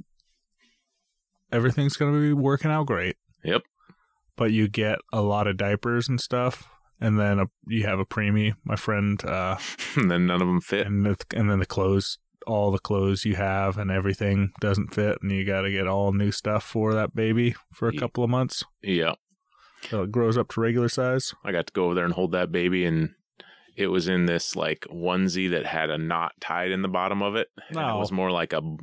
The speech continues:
Speaker 2: a blanket.
Speaker 1: No.
Speaker 2: Uh,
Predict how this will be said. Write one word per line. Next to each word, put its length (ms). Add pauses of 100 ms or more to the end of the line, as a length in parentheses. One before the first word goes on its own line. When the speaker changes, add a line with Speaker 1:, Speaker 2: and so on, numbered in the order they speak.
(140)
Speaker 2:
a 80
blanket. 560 (380)
Speaker 1:
No. 440 (460)
Speaker 2:
Uh, 380